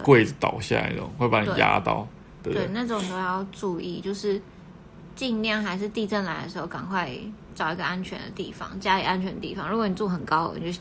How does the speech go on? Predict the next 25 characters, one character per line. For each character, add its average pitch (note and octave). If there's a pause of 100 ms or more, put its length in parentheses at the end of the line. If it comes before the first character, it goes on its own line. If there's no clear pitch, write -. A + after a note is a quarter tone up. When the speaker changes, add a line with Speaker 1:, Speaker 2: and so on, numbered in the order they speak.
(160)
Speaker 2:
你 F3+
也 G3+
是 G3
逃 E3+
不 F3+
了， - (280)
Speaker 1:
对。 G3+
Speaker 2:
但 G3
是 F#3+
就 G3
是 G3
找 -
一 -
个 -
Speaker 1:
应 F3+
该 F#3
说 F#3+
基 E3+
本 C3+
上 C3+
你 A#2
要 B2+
有 G#2+
一 G#2
个， F#2+